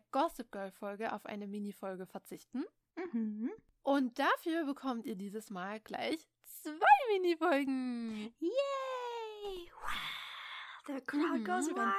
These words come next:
Speaker 1: das
Speaker 2: wild.
Speaker 1: nicht
Speaker 2: Woo!
Speaker 1: einfach wunderbar ist.
Speaker 2: <laughs>
Speaker 1: Aber das ist nicht mal das einzig Besondere, denn dieses Mal wird es nicht nur zwei Minifolgen geben, sondern was auch besonders daran ist, wir werden uns dieses Mal aufteilen. Das heißt, heute habe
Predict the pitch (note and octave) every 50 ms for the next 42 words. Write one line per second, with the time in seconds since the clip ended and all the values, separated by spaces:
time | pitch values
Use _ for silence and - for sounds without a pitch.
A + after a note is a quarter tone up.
0 | G4+ G4 C4 C4 D#4+ C#4+ B3+ F4 D4+ G4+ C#5+ D5+ C#5+ C#5 C#5 C#4 C#4 B4+ B4 A4+
1 | A#4 - C4+ - - C4+ G#3+ B3 C4 C#4+ D#4+ E4+ E4+ C#4 B3+ A3+ A3 G#3+ G#3+ A3
2 | A3 G#3 G#3 G3+ - - - - - - - E4 G4 - D4 B3+ - - C4 -
3 | D4+ C#4+ D#4+ D#4+ D4+ E4+ F4 E4 D4+ - D#4 E4 G#4 - - - D#4+ E4 E4 E4
4 | E4 D#4 D4+ D#4 - - - - C4+ C#4+ E4+ E4 - D4 - C4+ A#3 A3 A3 G#3
5 | G#3 G3 G#3+ A#3 D#4 E4 - - B3+ A#3 A#3 A#3+ A#3+ A#3 G#3+ - C4+ E4+ - -
6 | D#4+ - - G3+ F#3+ F#3+ G3+ A#3 D4 F4+ - _ - D4 - C4 F#3+ G3+ G3 F#3
7 | - G#3 G3+ - - G3+ F#3+ F#3 - _ - - - G3 F#3+ - - - - F#3+
8 | F#3 F#3 F#3+ - A#3 A#3+ A#3+ A#3 C4+ C#4+ D4 D4 C4+ - - - G#3 G#3+ A#3+ C#4
9 | D#4+ F#4 G#4 - - - - - - - _ - G3+ G#3 - - G3+ F#3+ F3+ -
10 | - A3+ G#3+ A#3+ A#3+ B3 C4 C4+ - C4+ B3 C4+ C#4+ E4 G4 - - A#3+ A3+ G#3
11 | G#3 G#3 G3+ G3+ G3+ G3+ - - G#3 G3+ G3+ - - G3+ F#3 F#3 F3+ - _ _
12 | - G3 G3+ F#3+ F#3+ F#3 - - - A#3 G#3 A3 B3+ D4 C#4+ B3 G#3 - - G#3+
13 | G3 F#3+ - - A3 G#3 F#3+ - G3 F#3 F#3 F3+ F3+ F#3 -